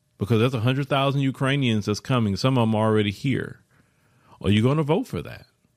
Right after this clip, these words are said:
It's just a question. Because as long as you keep falling for the politics of Obama and black celebrities, they're gonna keep doing it. You know why? Because they look at black people as dumb.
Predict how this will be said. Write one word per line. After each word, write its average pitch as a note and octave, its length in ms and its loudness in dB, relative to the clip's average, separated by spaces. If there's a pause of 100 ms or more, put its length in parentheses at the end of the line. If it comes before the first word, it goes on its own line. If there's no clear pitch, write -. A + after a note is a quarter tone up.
(800)
It's E2 180 -8
just F2+ 280 -2
a A2 40 -2
question. A#2+ 520 -2 (1200)
Because G#2+ 320 0
as G2 120 -6
long A#2+ 200 -2
as C3 80 -2
you C3+ 80 0
keep C3+ 220 -4
falling B2+ 400 0
for B2 560 0 (320)
the A#2+ 80 -6
politics B2+ 1000 -6 (300)
of G#2 140 -4
Obama A2+ 640 0 (380)
and G2+ 140 -6
black A2+ 280 2
celebrities, B2+ 800 -4 (200)
they're F3 140 -2
gonna E3+ 200 -2
keep C3+ 280 -2
doing D#3 260 2
it. F2+ 160 -2 (220)
You G#2+ 120 0
know C3 160 4
why? E3 420 0 (260)
Because C3 260 2
they C#3+ 80 2
look C#3+ 220 -2
at B2+ 140 0
black B2 260 0
people A#2 280 0
as F#2+ 120 0
dumb. E2+ 540 -2